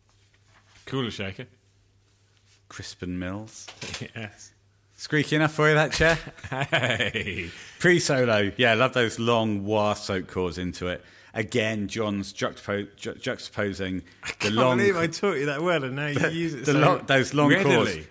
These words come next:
Speaker 2: with more heavy descending stuff in the right ear. Sounds amazing. When you hear this kind of bit, you think that Fish was the perfect fill-in drummer. The lightness of touch on the ride cymbal here is
Speaker 1: Yeah, it's
Speaker 2: absolutely
Speaker 1: just perfection.
Speaker 2: is point.
Speaker 1: Yeah.
Speaker 2: It's absolute point.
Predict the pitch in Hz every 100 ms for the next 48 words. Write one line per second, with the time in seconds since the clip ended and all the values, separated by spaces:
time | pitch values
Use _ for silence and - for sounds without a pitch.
0 | - 113 123 139 131 131 110 110 104 -
1 | 113 101 98 95 - 104 - 104 113 113
2 | 110 113 110 104 - - 107 101 107 101
3 | 104 113 113 113 104 117 110 107 - _
4 | _ - 139 135 123 110 127 113 117 117
5 | 110 101 107 110 98 90 76 113 98 101
6 | 92 87 110 98 104 - 107 98 95 104
7 | 98 95 95 _ _ _ 107 123 135 113
8 | 101 - 110 90 101 95 92 107 104 98
9 | - _ _ _ - 107 95 92 87 -
10 | 98 92 90 92 95 98 98 92 85 101
11 | 95 110 - 117 113 92 82 - 113 113
12 | 110 - - 87 92 87 107 - - 98
13 | - - - 107 107 -